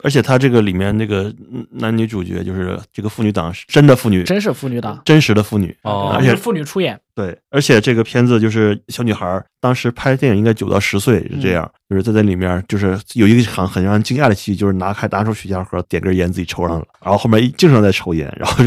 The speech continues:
Speaker 1: 观众就，
Speaker 2: 她一直在抽烟。
Speaker 1: 对，就很惊讶，就很震惊。然后其实看这个片子的时候，我脑海里一直在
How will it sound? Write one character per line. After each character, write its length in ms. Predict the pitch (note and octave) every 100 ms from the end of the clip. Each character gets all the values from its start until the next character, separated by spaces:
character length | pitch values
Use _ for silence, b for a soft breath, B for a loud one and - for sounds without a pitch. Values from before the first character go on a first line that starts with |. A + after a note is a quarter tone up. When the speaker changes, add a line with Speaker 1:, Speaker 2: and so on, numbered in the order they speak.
| D#3
Speaker 1:
观 120 | C3
众 20 |
就， 60 | C3
Speaker 2:
她 100 | A2
一 20 |
直 0 |
在 60 | G#2+
抽 180 | D3+
烟。 80 | G#2
Speaker 1:
对， 80 | C#2
就 60 | C#3+
很 120 | E2
惊 180 | G2 F#2
讶， 180 | F#2 E2+ _
就 80 |
很 120 | - D#2
震 180 | G2 E2+
惊。 140 | D#2 - _ -
然 80 |
后 60 | B2+
其 160 | C3+ D3
实 80 | -
看 180 | - D3+
这 60 | D3+
个 120 | F3+
片 160 | D3+ D#3
子 80 | D3
的 40 |
时 100 | C3
候， 140 | C3 B2
我 120 | A#2+
脑 200 | B2+ A2+
海 140 | G2+ B2+
里 120 | B2
一 160 | G2 B2+
直 200 | - G#2
在 220 | A#2